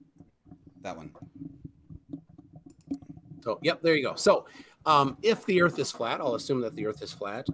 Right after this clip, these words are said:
Speaker 2: um, for this, and the sun, uh, revolves around at some certain elevation. Um, typically, now you can use whatever number you want, but we'll go with the typical one three thousand miles elevation.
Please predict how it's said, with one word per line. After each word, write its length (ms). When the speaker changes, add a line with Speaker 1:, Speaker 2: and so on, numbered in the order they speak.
Speaker 2:
um, 340
for 80
this, 360
and 240
the 100
sun, 540
uh, 140
revolves 520
around 460
at 160
some 240
certain 500
elevation. 640
Um, 360
typically, 680
now 160
you 180
can 140
use 180
whatever 260
number 220
you 120
want, 280
but 140
we'll 100
go 160
with 180
the 80
typical 460
one 160
three 200
thousand 380
miles 360
elevation. 640